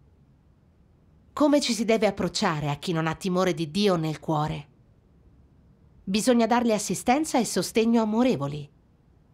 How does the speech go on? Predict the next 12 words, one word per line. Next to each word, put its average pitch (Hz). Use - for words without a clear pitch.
Deve 190
essere 190
controllato, 165
aiutato 170
e 226
guidato 240
di 185
più 233
mentre 190
compie 170
il 156
dovere. 151